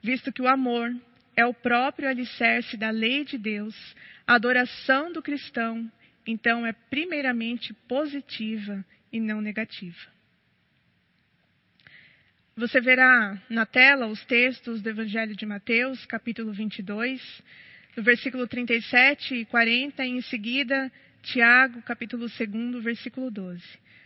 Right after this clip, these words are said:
Vamos ler estes dois trechos e buscar compará-los. O primeiro diz assim: "Respondeu-lhe Jesus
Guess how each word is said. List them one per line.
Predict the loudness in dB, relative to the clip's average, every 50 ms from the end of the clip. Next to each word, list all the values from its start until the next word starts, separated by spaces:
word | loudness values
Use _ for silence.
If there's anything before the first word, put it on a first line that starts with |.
| _ _ -8
Vamos | -8 -6 -4 0
ler | 4 6 6 6 6 2 -2 -12 -18 _ _ _ _ _ _ -6 -4
estes | -4 -4 -4 -6 -6 -6
dois | -4 -2 -4 -4 -4 -8 -12 -16 -14
trechos | -6 -2 2 2 2 2 0 -2 -6 -10 -10 -12 -12 -16 -18 -20 -20 _ -20 -20 -20 -20 -20 _ _ _ -10
e | -8
buscar | -8 -8 -4 2 6 6 8 8 6 4 2
compará-los. | -2 -10 -8 -2 0 2 6 6 6 6 4 2 -2 -8 -10 -12 -14 -16 -16 -12
O |
primeiro | -8 -6 -4 -2 0 -2 -2 -2
diz | -4 -4 -4
assim: | -4 -4 -6 -6 -8 -8 -8 -10 -14 _ _ -20 -20 -20 -20 -20 _ _ _
"Respondeu-lhe | -4 -4 -4 -2 -2 -2 0 4 6 6 6 4 2 -2 -4 -4 -6 -6 -8 -6
Jesus | -4 -4 -4 -4 -6 -8 -8 -10 -10 -12